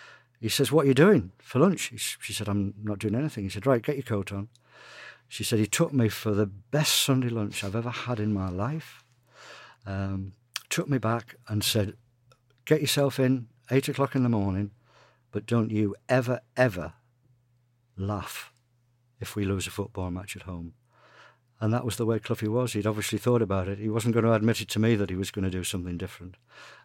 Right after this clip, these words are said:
Uh, but that's the sort of person he was. And you never knew from one day to the next what he was gonna be like. I think he's probably the biggest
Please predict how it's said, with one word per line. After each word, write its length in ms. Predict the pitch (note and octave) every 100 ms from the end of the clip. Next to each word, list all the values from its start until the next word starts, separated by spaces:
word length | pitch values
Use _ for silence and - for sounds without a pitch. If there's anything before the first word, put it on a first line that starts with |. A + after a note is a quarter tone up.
| -
Uh, 300 | F#2 F#2 F#2+ G2 _ _
but 120 | G2+
that's 180 | A2+ A#2
the 80 | G#2+
sort 220 | - A2
of 60 | G2
person 320 | G#2 F#2 G2+
he 40 |
was. 280 | G2+ A2+ A2+ - - -
And 120 | A#2+
you 60 | C3
never 220 | C#3+ D#3
knew 280 | D3 C#3+ C3+
from 280 | - A2+ A2
one 240 | A#2 A#2+
day 160 | A#2 A2
to 120 | -
the 80 | G#2
next 500 | G2+ F#2+ - - - _ _ _
what 120 | G#2
he 60 | G2+
was 100 | G2
gonna 160 | G2+ F#2
be 120 | F#2
like. 260 | F2+ F2+
I 40 | A#2
think 180 | C#3 C3+
he's 120 | -
probably 480 | - E3+ D3+ B2+ B2
the 120 | A2+
biggest 580 | G2+ C3 B2 - -